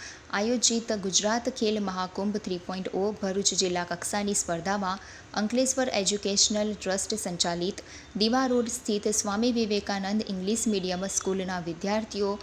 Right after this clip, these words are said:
વિવિધ રમતોમાં ઉત્સાહભેર ભાગ લઈને સિલ્વર મેડલ, બ્રોન્ઝ મેડલ જિલ્લા કક્ષાએ તેમજ રાજ્ય કક્ષાએ મેળવી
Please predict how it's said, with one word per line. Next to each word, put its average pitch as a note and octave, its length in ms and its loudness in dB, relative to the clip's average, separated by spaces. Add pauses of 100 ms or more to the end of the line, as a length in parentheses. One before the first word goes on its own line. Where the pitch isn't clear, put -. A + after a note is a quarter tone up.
(340)
વિવિધ B3 300 4
રમતોમાં G#3+ 680 0
ઉત્સાહભેર F3+ 640 0
ભાગ F#3 300 -2
લઈને G3 420 -2 (120)
સિલ્વર A#3+ 340 4
મેડલ, G3 400 2 (360)
બ્રોન્ઝ A#3+ 340 4
મેડલ G#3+ 460 2
જિલ્લા F#3+ 640 0
કક્ષાએ G3 540 0
તેમજ F3+ 400 0
રાજ્ય F3+ 360 2
કક્ષાએ G#3 560 0
મેળવી F#3 460 -2